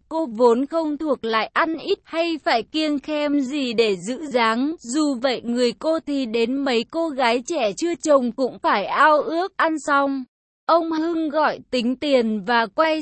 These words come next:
sang bảo cô, "Phương ạ, chiều nay có lẽ anh và em không cần quay lại chỗ gian hàng đâu, cần thiết thì cuối giờ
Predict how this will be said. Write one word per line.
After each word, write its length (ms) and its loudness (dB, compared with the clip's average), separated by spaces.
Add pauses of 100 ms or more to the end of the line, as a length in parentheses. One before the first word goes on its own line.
(120)
sang 280 0
bảo 360 4
cô, 420 0 (120)
"Phương 260 -2
ạ, 460 0
chiều 300 6
nay 440 0 (100)
có 220 2
lẽ 560 2
anh 360 -4
và 100 2
em 360 0
không 300 -2
cần 320 -2
quay 280 0
lại 340 -2
chỗ 300 0
gian 380 2
hàng 380 -2
đâu, 480 2
cần 280 2
thiết 300 -4
thì 220 -4 (100)
cuối 240 4 (140)
giờ 240 6